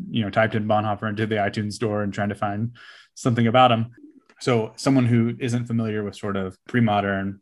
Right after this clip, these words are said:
modernity, postmodern, these sorts of ways of thinking. You mentioned a little bit about, uh, Charles Taylor. I know he's <laughs> very, very key thinker in this.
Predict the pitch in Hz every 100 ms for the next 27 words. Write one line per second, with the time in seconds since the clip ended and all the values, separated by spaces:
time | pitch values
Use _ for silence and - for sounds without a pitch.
0 | _ 117 107 101 101 95 95 92 - 104
1 | - 98 98 95 98 - _ 113 95 -
2 | - 110 98 98 107 113 107 98 - 110
3 | 98 98 95 101 - - - 135 123 135
4 | 120 120 117 113 110 110 - _ - 107
5 | 101 107 95 110 98 95 101 101 98 107
6 | - - - - - _ 117 113 110 107
7 | 107 107 104 107 120 - 123 117 113 107
8 | 107 101 101 101 -